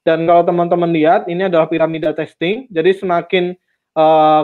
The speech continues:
ke atas itu benar-benar semakin, eh, fidelity-nya semakin naik kayak gitu. Dan ya itu ada beberapa macam, ada unit testing, integration testing, dan U I testing. Nanti kita akan bahas, eh,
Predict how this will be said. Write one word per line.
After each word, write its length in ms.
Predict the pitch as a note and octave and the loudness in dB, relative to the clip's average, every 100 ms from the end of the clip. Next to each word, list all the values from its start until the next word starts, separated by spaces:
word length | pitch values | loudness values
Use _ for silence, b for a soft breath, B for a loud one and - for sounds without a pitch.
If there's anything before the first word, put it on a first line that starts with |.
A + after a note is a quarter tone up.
| D3+ | 0
ke 60 | F#3+ | 0
atas 500 | F#3 F#3 G3 A3 F#3+ | 0 2 0 0 -8
itu 400 | F3+ G#3 A3 G#3 | -2 2 2 2
benar-benar 800 | E3 D#3+ D#3+ D#3 D#3+ D#3+ E3+ _ | -4 -4 -4 -2 -4 -4 -10 _
semakin, 560 | - D#3+ D#3 D#3 E3 D#3+ D#3 D#3 D#3 D#3 D#3+ _ _ _ | -12 -10 -10 -8 -8 -8 -10 -14 -12 -12 -14 _ _ _
eh, 460 | D3+ D3+ D3 D3 D3 | -4 -2 0 -2 -2
fidelity-nya 580 | E3 D#3 D3+ D3+ D#3+ F3+ | -2 -2 -2 -4 -6 -8
semakin 240 | F3 C#3+ D#3 | -8 -12 -8
naik 180 | D3+ C#3+ | -8 -10
kayak 160 | C3+ C3+ | -12 -10
gitu. 160 | C#3+ | -4
Dan 240 | D#3 D3+ - _ _ _ _ _ _ | -4 -4 -8 _ _ _ _ _ _
ya 80 | D#3+ | 0
itu 200 | F#3+ G#3 | 2 4
ada 380 | F#3+ E3+ D#3+ D#3 | 2 2 2 0
beberapa 480 | D3+ D#3 D3+ D3 D#3 | 0 -2 -2 -2 -4
macam, 360 | D#3 C#3+ G3 G#3 | -6 -6 -6 -6
ada 160 | E3+ D3+ | -6 -6
unit 280 | C#3+ D3 D3 | -6 -8 -8
testing, 420 | G#3+ G#3 F#3 E3+ | -8 -4 -6 -6
integration 480 | D3 C#3 C#3+ D3+ D3+ | -14 -12 -12 -10 -8
testing, 320 | F#3+ F3+ E3+ | -8 -8 -10
dan 140 | C#3+ C3+ | -10 -10
U 60 | |
I 140 | B2+ C3 | -12 -14
testing. 420 | B2 _ C3 - _ _ _ _ - | -18 _ -20 -20 _ _ _ _ -14
Nanti 100 | E3+ | -6
kita 180 | F3+ F#3 | 0 0
akan 240 | F3 D#3+ | 0 -4
bahas, 300 | D3 C#3 D#3+ - _ _ | -4 -2 -2 -6 _ _
eh, 340 | D#3+ C#3+ C#3 | -6 -2 0